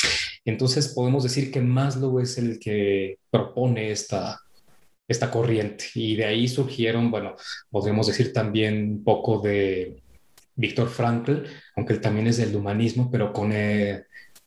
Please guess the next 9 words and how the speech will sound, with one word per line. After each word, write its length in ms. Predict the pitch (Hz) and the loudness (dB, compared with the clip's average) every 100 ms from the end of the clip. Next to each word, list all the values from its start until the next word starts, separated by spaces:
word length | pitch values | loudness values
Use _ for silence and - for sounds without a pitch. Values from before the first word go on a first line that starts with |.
| - | -2
el, 640 | 101 98 98 95 92 95 | 2 2 0 0 0 0
la 140 | 101 - | -2 2
terapia 320 | 104 104 123 | 2 2 0
existencial, 800 | 120 117 104 98 - 104 107 101 | -2 0 0 0 2 2 2 0
¿no? 100 | 113 | 2
La 120 | 110 | 2
logoterapia, 840 | 104 101 - 104 113 120 117 120 | 2 -2 0 2 2 0 -2 -2
que 120 | 117 101 | 0 2
él 320 | 101 101 | 2 0